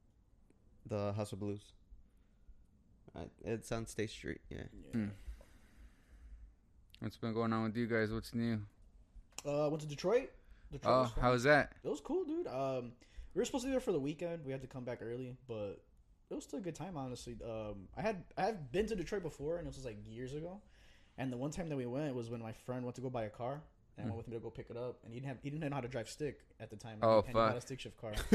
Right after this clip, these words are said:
Speaker 1: What the
Speaker 2: So I was
Speaker 1: fuck?
Speaker 2: like, "Fuck it." He's like, "Can you help me drive it back?" I'm like, "Yeah, I'm down. What the fuck? Let's go."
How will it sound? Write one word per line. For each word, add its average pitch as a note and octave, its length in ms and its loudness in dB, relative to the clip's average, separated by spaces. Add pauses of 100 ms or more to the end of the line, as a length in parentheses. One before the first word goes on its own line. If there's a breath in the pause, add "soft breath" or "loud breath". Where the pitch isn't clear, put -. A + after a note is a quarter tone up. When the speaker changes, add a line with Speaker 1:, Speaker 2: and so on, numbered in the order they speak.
(300)
Speaker 1:
What F3+ 240 10
the - 80 -4
Speaker 2:
So C3+ 80 2
I C3 100 2
was B2+ 200 4
Speaker 1:
fuck? - 20 -6
Speaker 2:
like, A#2+ 240 -4
"Fuck C#3+ 260 -2
it." B2+ 140 0
He's B2 100 -2
like, B2+ 120 -2
"Can C#3 80 -4
you - 40 0
help D#3 80 0
me D3+ 60 -2
drive D3 180 0
it B2 100 -4
back?" C3+ 300 -2
I'm A2+ 80 -6
like, G#2+ 120 -4
"Yeah, E3 140 -2
I'm D#4 100 -6
down. G3+ 140 -4
What B3+ 100 -8
the F#3 60 -10
fuck? F3 180 -6
Let's D#3+ 100 -8
go." F3 180 -6